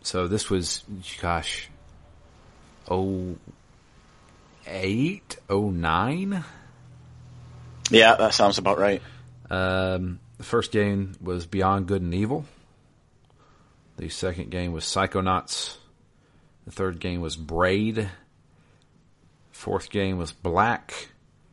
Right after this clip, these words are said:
Speaker 1: Fifth
Speaker 2: Uh,
Speaker 1: game
Speaker 2: if you just said, "How long ago did you do that for your Game Club podcast?" I would have guessed four or five years ago.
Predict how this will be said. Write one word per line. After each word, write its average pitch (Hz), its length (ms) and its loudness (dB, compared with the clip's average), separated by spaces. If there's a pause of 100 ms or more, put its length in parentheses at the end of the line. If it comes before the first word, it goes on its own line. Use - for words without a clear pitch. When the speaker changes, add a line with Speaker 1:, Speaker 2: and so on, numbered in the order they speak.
(320)
Speaker 1:
Fifth - 320 -4
Speaker 2:
Uh, 98 240 8
Speaker 1:
game 98 200 -2 (680)
Speaker 2:
if 127 140 8
you 165 120 12
just 175 240 10
said, 165 200 12
"How 147 180 10
long 147 240 12
ago 139 220 8
did 131 220 -2
you 123 100 2
do 120 160 2
that 131 320 10 (800)
for 135 120 0
your 123 140 6
Game 123 240 8
Club 123 240 4
podcast?" 131 440 6
I 120 120 12
would 120 140 6
have 113 100 0
guessed 113 260 6
four 113 200 2
or 113 40 4
five 113 280 6
years 117 160 -4
ago. 123 280 4